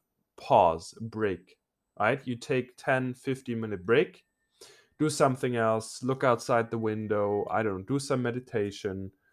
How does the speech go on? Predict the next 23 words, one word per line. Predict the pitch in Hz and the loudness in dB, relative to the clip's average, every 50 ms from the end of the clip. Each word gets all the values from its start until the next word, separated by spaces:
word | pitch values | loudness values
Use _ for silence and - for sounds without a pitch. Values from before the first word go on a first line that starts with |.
| _ _ - | _ _ -2
whatever | 110 117 113 113 120 123 131 127 | 2 4 6 6 6 4 2 -2
feels | - - 123 120 117 113 117 | -4 -2 -2 -2 0 0 0
right | 110 107 104 104 - | 0 0 0 -2 -4
to | - 107 | -8 -8
you, | 95 101 110 120 135 139 - _ _ _ _ _ _ - - _ _ _ _ | -4 -4 -2 -4 -4 -6 -10 _ _ _ _ _ _ -20 -20 _ _ _ _
and | - 117 117 | -6 0 2
then | 117 120 123 117 | 2 2 2 2
get | 110 120 117 117 117 113 - | 4 4 4 4 4 2 2
back | 113 107 107 104 - - _ | 4 4 4 2 0 -8 _
to | - - - 104 98 98 98 92 - _ | -16 -12 -10 -10 -8 -8 -10 -10 -12 _
your | - 98 92 92 | -8 -6 -6 -6
next | 92 95 95 87 87 - - - - - | -6 -6 -6 -6 -6 -8 -12 -18 -16 -14
task. | - - - - - - - - - | -14 -14 -12 -14 -14 -16 -18 -12 -10
It | 117 113 - | -10 -8 -2
really, | 123 147 175 180 - | 0 2 2 2 2
it's | 135 143 135 139 - | 0 -2 -4 -2 -2
really | 170 185 190 185 | 0 2 2 2
important | 156 135 - - 139 143 143 151 135 135 | 0 0 2 2 2 2 2 0 -6 -8
to | - 117 | -6 -4
have | 113 107 104 95 92 92 | -2 -2 -2 -2 -4 0
breaks | 104 104 110 120 - - - | 2 2 2 2 0 -4 -8
in | 151 156 156 | -8 -6 -6
between, | 170 165 - - 180 185 190 190 196 | -6 -8 -4 -2 0 0 0 0 -4